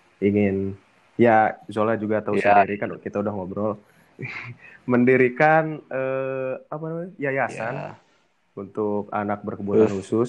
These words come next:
Speaker 1: dan memang lagi dibutuhkan sekali guru-guru S L B.
Speaker 2: Oh, iya.
Speaker 1: Jadi, ya, bisa,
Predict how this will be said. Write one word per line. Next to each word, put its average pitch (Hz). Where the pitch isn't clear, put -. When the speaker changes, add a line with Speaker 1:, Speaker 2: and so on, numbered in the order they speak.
Speaker 1:
dan 95
memang 117
lagi 98
dibutuhkan 95
sekali 107
guru-guru 98
S 90
L 98
B. 95
Speaker 2:
Oh, 117
iya. 101
Speaker 1:
Jadi, 110
ya, 104
bisa, 147